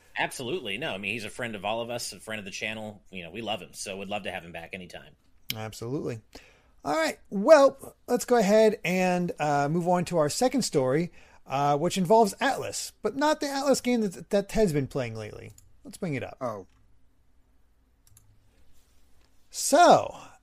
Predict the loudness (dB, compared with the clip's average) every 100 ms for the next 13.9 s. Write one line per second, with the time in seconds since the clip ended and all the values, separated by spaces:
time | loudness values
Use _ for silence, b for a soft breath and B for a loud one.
0 | _ 2 4 8 10 10 8 4 4 4
1 | 4 4 6 6 6 4 2 4 4 4
2 | -2 -2 0 4 4 2 -4 -2 2 2
3 | 2 -6 -18 -20 -8 -6 -2 0 2 2
4 | -2 4 4 4 -2 -6 -2 0 2 2
5 | 0 4 4 4 2 B B B -2 2
6 | 4 6 4 6 4 4 0 -4 0 0
7 | 2 4 4 4 2 2 0 2 0 2
8 | 0 2 2 2 2 2 2 2 2 4
9 | 4 4 -4 -12 -4 0 0 0 -2 -6
10 | -10 -14 -6 -4 -2 -2 -2 -4 -2 -4
11 | -6 -6 0 2 4 2 2 -2 -8 B
12 | B B B 0 2 4 2 0 0 2
13 | 4 4 2 2 2 2 2 0 -4